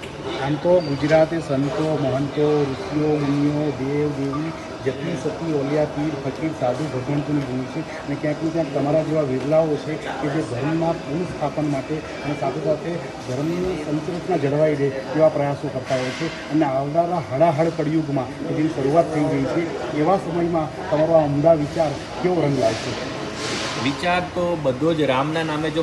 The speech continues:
Speaker 2: પથ્થર ધરતા હોય ને રામના નામે જો મોક્ષ મળી જતો હોય, બે અક્ષરનું નામ છે પણ મંત્ર નથી, મહામંત્ર છે. તો હવે જે જગ્યા ઉપર જઈ રહ્યા છીએ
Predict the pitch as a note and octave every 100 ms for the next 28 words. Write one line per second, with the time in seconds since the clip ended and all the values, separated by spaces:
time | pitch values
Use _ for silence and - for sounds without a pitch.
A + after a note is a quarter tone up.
0 | - B2+ - D3 C3+ C3 - D3+ D3+ D3
1 | C3 B2 C3+ D3+ D3 C#3+ D3 D3 C3+ A#2+
2 | D3 - C#3 C#3+ D#3 D3+ D3+ C#3 B2 C#3+
3 | C#3+ - D3 D3+ D3 B2+ C#3 D3+ D3+ C#3+
4 | C3+ B2+ C3+ D3+ D3+ D3 D3+ B2 A#2+ F#3
5 | E3 D3 C#3+ A#2+ G#2+ - - - D#3 D#3
6 | D#3+ B2 E3 D3 B2+ C3 E3+ E3+ D#3+ D3+
7 | C3 E3+ E3+ D3+ C#3 C3 A#2+